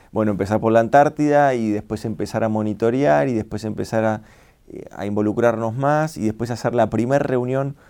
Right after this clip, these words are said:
con los epidemiólogos, con esta suerte de expertos epidemiólogos que teníamos,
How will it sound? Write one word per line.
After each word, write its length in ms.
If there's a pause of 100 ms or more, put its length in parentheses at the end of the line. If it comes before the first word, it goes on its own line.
(200)
con 140
los 160
epidemiólogos, 1040
con 100
esta 140
suerte 260
de 60
expertos 680 (340)
epidemiólogos 680
que 80
teníamos, 640